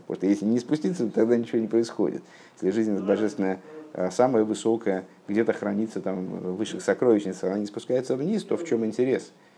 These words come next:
В чем тогда интерес сотворения миров? Э, потому что даже высшие миры являются падением от,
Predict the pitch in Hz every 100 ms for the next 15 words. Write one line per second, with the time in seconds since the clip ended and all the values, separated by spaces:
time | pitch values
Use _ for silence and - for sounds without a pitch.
0 | _ - - 101 98 95 101 98 95 95
1 | 98 113 107 95 - 104 104 104 104 120
2 | 156 156 - 180 185 185 - - 170 -
3 | 92 95 98 95 95 - - _ _ _
4 | - - - - 156 110 107 92 90 90
5 | 117 170 180 156 127 107 104 95 95 90
6 | 107 113 101 90 87 92 - 95 92